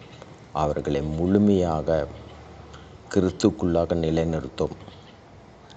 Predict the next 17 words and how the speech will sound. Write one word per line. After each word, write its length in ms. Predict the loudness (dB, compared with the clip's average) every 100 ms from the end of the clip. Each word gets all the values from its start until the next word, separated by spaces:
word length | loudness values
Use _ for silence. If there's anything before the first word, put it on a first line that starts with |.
| -20 -10
அதனால், 240 | -4 -2 0
அந்த 140 | -2
கடைசி 440 | -2 0 0 0
கால 280 | 0 0 2
வேளையில 460 | 0 0 2 0 -2 -8 -20 -20 -20 -6 0
நீதிமானே 840 | 2 4 2 2 0 2 4 4
ரட்சிக்கப்படுவது 1080 | 4 2 -2 0 2 2 4 2 2 2 0 -12 -20 -20 -10 -2
அரிதானால், 960 | 0 2 2 2 0 0 2 2 2 -6 -20 -20 -20 -20 -20 -20
இந்த 120 | -16 0
கடைசி 400 | 2 4 2 2
காலத்துல 560 | 4 4 2 -2 -2 -4 -16 -20 -20 -20 -6
அப்படி 260 | -4 2 4
ஒரு 180 | 4 2
காலங்களும் 580 | 2 2 2 2 2 2
வரும், 360 | 4 4 2 -2 -16 -20 -20 -6
எச்சரிக்கையா 760 | -2 -2 4 4 4 2 0 0
இருங்கள்னு 420 | 0 0 -2